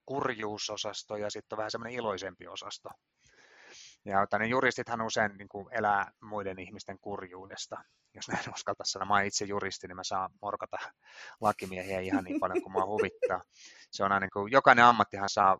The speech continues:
haukkua itseään ja omaa ammattiaan, mutta tota niin, ei muiden.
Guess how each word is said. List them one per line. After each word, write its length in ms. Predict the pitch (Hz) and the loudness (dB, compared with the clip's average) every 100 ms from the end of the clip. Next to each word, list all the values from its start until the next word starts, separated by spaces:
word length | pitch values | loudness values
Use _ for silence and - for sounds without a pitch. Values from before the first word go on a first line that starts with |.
| _ | _
haukkua 400 | - 95 - 95 | -2 -2 -2 0
itseään 560 | 95 98 - - 85 82 _ _ 90 | 0 0 -4 -6 -10 -16 _ _ -6
ja 80 | |
omaa 280 | 98 95 87 | -2 0 0
ammattiaan, 640 | 90 87 - - 95 92 92 | -2 -4 -10 -14 -10 -10 -10
mutta 360 | 95 - 90 | -14 -8 -6
tota 240 | 92 92 92 | -6 -6 -6
niin, 140 | 95 | -6
ei 160 | 95 92 | -8 -8
muiden. 380 | 92 87 92 | -10 -12 -16